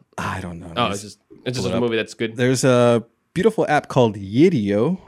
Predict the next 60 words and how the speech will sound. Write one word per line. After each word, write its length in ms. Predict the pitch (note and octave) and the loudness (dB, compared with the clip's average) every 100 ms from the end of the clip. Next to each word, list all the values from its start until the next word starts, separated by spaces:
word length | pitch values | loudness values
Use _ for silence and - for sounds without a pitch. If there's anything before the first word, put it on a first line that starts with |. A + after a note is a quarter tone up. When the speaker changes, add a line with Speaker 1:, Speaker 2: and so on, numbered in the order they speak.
| - | -8
Speaker 1:
with 160 | A2 G#2+ _ _ | -6 -6 _ _
all 180 | B2 C3 | 2 2
eyes, 360 | F#2 G2+ C3+ C#3 | 2 -2 -2 -4
Yidio 840 | A2 G#2+ B2 A#2 A#2 G#2+ G#2+ D3+ | -4 0 0 0 0 0 0 -2
with 160 | B2 - | -4 -6
a 120 | A#2 | -8
Y, 500 | G2+ A2 G2+ A2 B2+ - - | -8 -4 -2 -2 -6 -10 -8
but 220 | F#2+ - - | -8 -8 -6
Y 280 | G#2+ G2+ A2+ | 0 0 0
I 200 | G2 G2+ | -2 -2
D 220 | G#2 A2 F2 | -4 -6 -4
I 140 | F#2+ | -4
O, 260 | G2 C3 F#3 | -4 -6 -6
Yidio. 480 | - G2+ C#3 E3+ G#3 - - - - - - | -8 -6 -4 -4 -4 -6 -16 -20 -20 -20 -8
And 200 | G#2+ G#2 | -4 -2
you 80 | G#2 | -2
can 140 | G#2 | -6
just 180 | F#2+ - | -6 -8
check 260 | - B2+ A#2+ | -4 -4 -2
on 120 | A#2+ | -2
there 140 | B2 C3+ | -2 -4
for 180 | A2+ - | -6 -2
anything 360 | B2 C3+ C3+ | 0 0 0
you 100 | B2 | 2
wanna 180 | B2 B2 | 2 2
watch, 300 | A#2 D3+ - | 2 2 0
and 80 | G#2+ | -2
it'll 120 | G#2+ | -2
tell 160 | - A#2 | -2 -2
you 100 | A#2+ | 0
where 120 | B2 | -2
it's 120 | B2 | -4
playing. 420 | - A2+ C#2 A#2 - - _ | -6 -6 -6 -12 -18 -20 _
Speaker 2:
Oh, 100 | C3+ | -4
that's 120 | B2+ G#2+ | -2 -2
dope. 220 | A#2+ - _ _ _ | -4 -4 _ _ _
Speaker 1:
Yeah, 140 | A2 G#2+ | -6 -6
I 60 | C#2 | -6
love 520 | E2 F2 F2 F2+ F2 | -10 -12 -10 -10 -10
it. 120 | F2 _ _ - | -12 _ _ -12
But 260 | G#2 - | -10 -10
that's 160 | G#2+ - | -14 -12
gonna 160 | A2+ | -12
take 160 | A2 A#2+ | -10 -10
a 60 | A#2+ | -8
long 180 | A#2+ | -6
time 200 | C3 C3 | -6 -6
to 60 | B2+ | -4
load 140 | C3+ C#3+ | -6 -4
right 140 | C#3+ | -4
now, 160 | D#3+ E3+ | -6 -6
so 140 | B2+ | -6
maybe 140 | C3 | -6
Speaker 2:
So 60 | C#3 | -4
Speaker 1:
I'll 40 | - | -4
just 180 | C#3+ - | -6 -6
tell 120 | D#3+ | -6
you 60 | |
later. 260 | E3+ C3 A2 | -2 0 -2
<laughs> 320 | - - C#3+ | -4 0 2